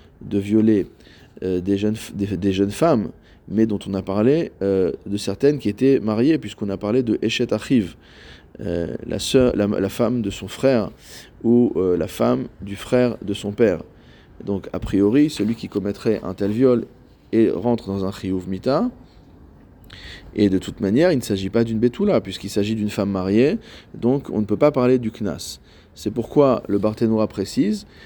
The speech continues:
qu'on parle de, de, du cas où, chez Nitkatsha, les Chad Mehem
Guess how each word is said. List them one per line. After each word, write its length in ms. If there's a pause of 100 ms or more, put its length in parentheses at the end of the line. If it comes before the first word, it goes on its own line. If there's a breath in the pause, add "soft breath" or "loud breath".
(220 loud breath)
qu'on 160
parle 480
de, 320
de, 160 (180)
du 100
cas 360 (100)
où, 320
chez 220
Nitkatsha, 720 (2250 loud breath)
les 200
Chad 260
Mehem 540